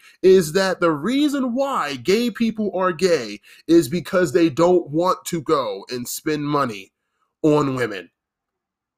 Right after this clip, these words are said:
So you're saying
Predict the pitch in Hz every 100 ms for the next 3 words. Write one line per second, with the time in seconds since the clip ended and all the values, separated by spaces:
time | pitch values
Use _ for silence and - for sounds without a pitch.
0 | _ _ _ _ _ _ _ _ _ -
1 | - - - - 196 180 175 180 165 214
2 | 214 175 139 123 113 110 120